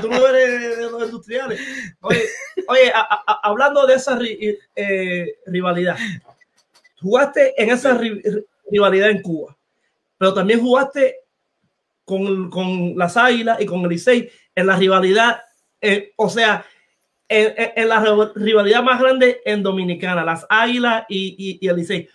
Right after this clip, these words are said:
Speaker 1: Compárame esas dos ri-, eh, rivalidades.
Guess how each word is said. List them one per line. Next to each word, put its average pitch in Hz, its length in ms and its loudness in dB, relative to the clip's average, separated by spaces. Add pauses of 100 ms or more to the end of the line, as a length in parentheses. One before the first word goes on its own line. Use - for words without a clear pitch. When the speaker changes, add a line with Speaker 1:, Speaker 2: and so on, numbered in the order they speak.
(180)
Speaker 1:
Compárame 254 600 4
esas 254 200 2
dos 247 240 4
ri-, 214 320 -6 (220)
eh, 180 640 -4 (460)
rivalidades. 175 600 0